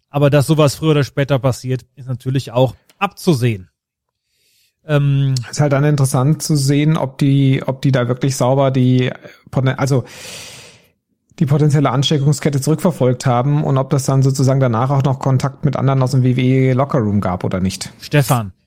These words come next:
Speaker 1: das wird in den U S A alles ganz sauber
Speaker 2: Ja?
Speaker 1: nachverfolgt. Oh ja. Was ist da überhaupt in dem Land? Ich meine, wenn die nicht mal den Flugverkehr einstellen, wie will man das überhaupt dann in den Griff bekommen?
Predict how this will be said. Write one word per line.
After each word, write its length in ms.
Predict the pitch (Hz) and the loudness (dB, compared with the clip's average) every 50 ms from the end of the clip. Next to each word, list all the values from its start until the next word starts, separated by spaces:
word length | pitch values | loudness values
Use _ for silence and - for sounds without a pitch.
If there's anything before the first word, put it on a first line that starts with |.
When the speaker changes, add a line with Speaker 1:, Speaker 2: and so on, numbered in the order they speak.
| _ _ - | _ _ -4
Speaker 1:
das 180 | 151 160 - | -4 -2 -2
wird 140 | - 185 160 | -2 -2 -2
in 100 | 170 165 | 0 0
den 140 | 165 165 165 | 0 -2 -2
U 140 | 165 165 175 | 0 0 0
S 120 | 156 - | 0 0
A 120 | 160 151 | 0 -2
alles 320 | 139 156 156 147 - - - | 0 0 -2 -4 -6 -4 -2
ganz 560 | - 156 165 175 190 196 185 - - - _ _ _ _ _ | 0 2 2 2 2 0 -2 -6 -12 -20 _ _ _ _ _
sauber 760 | - 123 120 156 143 156 170 165 156 160 156 156 156 147 - _ _ _ _ _ | -10 -4 0 2 2 4 2 2 2 2 2 2 0 -2 -6 _ _ _ _ _
Speaker 2:
Ja? 220 | 131 139 143 147 | -4 0 0 0
Speaker 1:
nachverfolgt. 760 | - 285 175 151 131 - - 120 101 95 104 - - - - - - | 2 2 0 0 0 0 -2 -4 -6 -6 -12 -16 -20 -20 -20 -18 -12
Oh 260 | 135 143 156 170 175 | -8 -2 0 2 2
ja. 440 | 160 127 123 104 101 98 95 95 - _ _ _ _ _ _ _ _ _ _ _ _ _ _ _ _ _ _ _ _ | 2 0 -4 -6 -8 -10 -14 -16 -20 _ _ _ _ _ _ _ _ _ _ _ _ _ _ _ _ _ _ _ _
Was 160 | - 170 185 | -12 -12 -6
ist 100 | 247 - | -2 0
da 60 | 330 | 0
überhaupt 220 | 294 247 175 160 185 | 2 0 0 -2 0
in 100 | 165 156 | 0 2
dem 140 | 160 147 | 2 2
Land? 360 | 143 135 123 123 127 120 - - _ _ _ _ _ - | 2 2 2 0 0 -2 -4 -10 _ _ _ _ _ -16
Ich 120 | 151 143 | -10 -4
meine, 240 | 185 180 175 175 160 | -2 -2 -2 0 0
wenn 120 | 180 190 | 0 0
die 120 | 190 190 165 | 0 -2 -2
nicht 200 | 160 185 185 190 | -2 -2 -2 0
mal 160 | 185 185 180 | 0 0 0
den 120 | 165 160 | 0 0
Flugverkehr 600 | 139 - 247 277 - - 233 190 - - 175 156 117 | -2 -2 -2 -4 -2 -2 -2 -2 0 0 -2 -2 -2
einstellen, 760 | 123 127 131 135 131 - - 156 135 127 135 147 180 208 - _ _ _ _ _ _ _ _ _ _ - | -4 -4 -4 -4 -6 -4 -2 0 0 0 0 -2 -6 -8 -12 _ _ _ _ _ _ _ _ _ _ -8
wie 140 | 170 170 | -6 -2
will 80 | 180 220 | -2 0
man 180 | 214 220 214 208 | 2 2 2 2
das 140 | 202 - | 2 0
überhaupt 380 | - 202 196 180 175 214 214 - | 0 0 0 2 2 0 0 0
dann 180 | 202 196 196 202 | 0 -2 -2 -2
in 140 | 190 185 | -2 0
den 80 | 185 180 | 0 0
Griff 220 | 180 202 254 240 | 0 -2 -4 -4
bekommen? 520 | - - 247 - - 143 113 104 107 101 | -2 -4 -2 0 0 -2 -2 -2 -6 -12